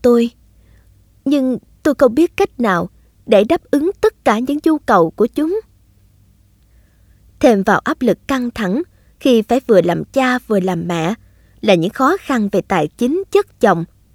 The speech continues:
Những buổi học nhạc và thể thao đều tốn tiền.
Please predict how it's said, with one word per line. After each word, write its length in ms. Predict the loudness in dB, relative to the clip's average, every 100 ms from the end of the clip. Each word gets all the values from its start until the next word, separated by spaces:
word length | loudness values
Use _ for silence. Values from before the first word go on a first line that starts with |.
| _ _ _ _ _ _
Những 160 | 0 2
buổi 160 | 2 2
học 180 | 0 -4 -2
nhạc 300 | -2 -2 -2
và 120 | -6
thể 180 | -4 -6
thao 260 | -4 -4 -4 -8 _ _
đều 240 | 2 4 4
tốn 180 | 0 -2 0
tiền. 280 | 0 0